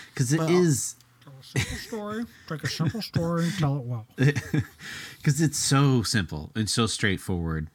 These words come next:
Speaker 1: and there's, there's not, like, really anything complex to, to get into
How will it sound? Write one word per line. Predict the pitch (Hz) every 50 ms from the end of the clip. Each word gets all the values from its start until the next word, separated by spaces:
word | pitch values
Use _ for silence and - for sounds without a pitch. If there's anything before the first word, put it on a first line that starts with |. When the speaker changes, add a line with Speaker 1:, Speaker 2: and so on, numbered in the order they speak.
| - _ _ -
Speaker 1:
and | 95 95
there's, | 92 80
there's | - - 90 82 -
not, | 107 110 120 110 -
like, | 123 107 92 -
really | 98 98 104 98 95 98
anything | 92 98 104 95 - 101 90
complex | - - 98 87 82 - - - 90 82 80 - - - -
to, | - - 82 78 73 73 - -
to | - 82
get | 76 82 78
into | 80 80 85 85 76 - - 73 71 71 73